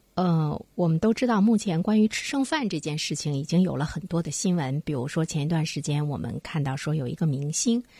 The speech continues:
在饭店呢吃剩饭啊，觉得呢到了呢也是呢这个非常可惜。呃，我们都知道现在呢全国上下呢是在大张旗鼓地宣传节约粮食、珍惜粮食、尊重呢农民的这个劳作哈，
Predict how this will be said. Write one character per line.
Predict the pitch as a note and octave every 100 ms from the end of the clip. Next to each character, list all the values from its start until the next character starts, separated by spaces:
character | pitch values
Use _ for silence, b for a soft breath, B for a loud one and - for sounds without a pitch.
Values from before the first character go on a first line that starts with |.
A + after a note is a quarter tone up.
| B B B
在 | - E3
饭 | D3+ G3+
店 | F3+ A3 D#3+
呢 | B2 C3
吃 | - - C3+
剩 | - B2+
饭 | - C3
啊， | - C3+ _ -
觉 | D3
得 | C3 D3+
呢 | C#3+
到 | F3 D3+
了 | C#3+
呢 | C#3
也 | C#3+
是 | - -
呢 | C#3+ C3
这 | D3
个 | C#3
非 | C#3 E3+
常 | - D#3
可 | - -
惜。 | - E3+ - _ -
呃， | F#3
我 | F#3+
们 | F#3
都 | C4+
知 | -
道 | D4
现 | B3 C4+ A#3+
在 | B3+
呢 | G3+ E3+
全 | D#3+ F3+
国 | G3
上 | A3 A3+
下 | G#3+ A3
呢 | E3 D3+
是 | -
在 | - D#3+ D3
大 | - F3+
张 | F3+ F#3+
旗 | -
鼓 | F#3+ D3+
地 | -
宣 | - E3+
传 | - C#3 C#3 D#3 F3+
节 | D3+
约 | E3 E3+
粮 | - D#3
食、 | - - - B B B B
珍 | - A3+
惜 | A3+ - A3
粮 | F3+ A#2 D3
食、 | - - - -
尊 | - G#3
重 | A3 F#3
呢 | C#3+ C3 -
农 | E3 C#3 E3+
民 | G#3 C#3+
的 | D3 C#3
这 | -
个 | E3
劳 | C#3+ A#2 D3
作 | - G#3
哈， | - - -